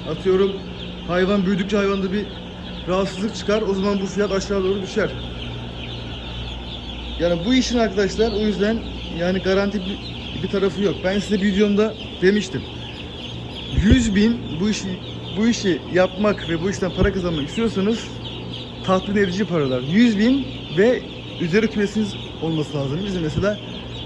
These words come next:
seksen bin, yetmiş bin, yetmiş beş bin alıyoruz. Yani bu işten tatmin ed-, edici paralar kazanmak istiyorsanız yüz bin,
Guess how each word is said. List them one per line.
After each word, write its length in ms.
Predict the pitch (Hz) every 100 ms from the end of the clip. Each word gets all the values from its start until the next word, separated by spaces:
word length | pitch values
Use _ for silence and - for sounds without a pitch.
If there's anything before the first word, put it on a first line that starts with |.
| -
seksen 460 | 208 - 208 175
bin, 140 | 127 156
yetmiş 380 | 180 185 156
bin, 60 | 143
yetmiş 220 | 165 175
beş 180 | 202 -
bin 40 |
alıyoruz. 340 | 151 131 156 240 - - - - - - - -
Yani 200 | 165 170
bu 140 | 185 226
işten 300 | - 208 208 - - -
tatmin 340 | 190 190 226
ed-, 240 | 208 165
edici 220 | 165 151 151
paralar 340 | 170 170 160
kazanmak 340 | 165 180 165 -
istiyorsanız 520 | 226 208 - 208 240 - - -
yüz 260 | 175 220 170
bin, 180 | 165